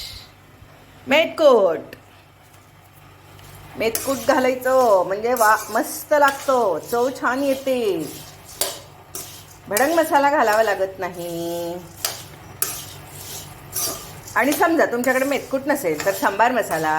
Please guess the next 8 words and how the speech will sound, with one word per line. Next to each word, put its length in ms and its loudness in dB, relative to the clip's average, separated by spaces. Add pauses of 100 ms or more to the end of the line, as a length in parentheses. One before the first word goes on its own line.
रसम 320 0
मसाला 480 0 (760)
थोडासा 360 2
चिमटभर 520 2
घाला, 680 2 (520)
वास 360 -2
छान 180 0
लागतो. 400 -2